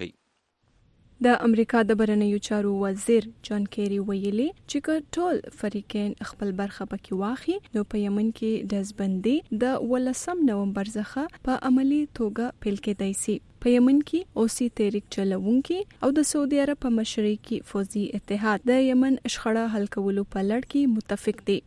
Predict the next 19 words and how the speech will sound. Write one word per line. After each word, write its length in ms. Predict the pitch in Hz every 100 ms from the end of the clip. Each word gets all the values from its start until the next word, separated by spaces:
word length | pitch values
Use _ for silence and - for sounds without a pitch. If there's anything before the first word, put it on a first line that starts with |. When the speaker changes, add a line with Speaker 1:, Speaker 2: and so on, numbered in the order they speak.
| _ _ -
Speaker 2:
د 100 | 240
کم 160 | 330 330 277
بنیاد 400 | 240 233 233 -
طریقه 340 | 208 196 208 196 -
کار 220 | 196 214 190
دا 140 | 190 196
ده 100 | 202
چې 100 | - 214
د 140 | 208 202
روان 320 | 202 196 208 214
کال 180 | 202 - -
تر 180 | 208 202
اخره 340 | 202 208 196 185
پورې 320 | - 202 196 202
به 180 | 196 -
په 160 | 196 190
یمن 400 | 190 190 220 277 -
کې 400 | 285 320 - 254
نوی 280 | 269 285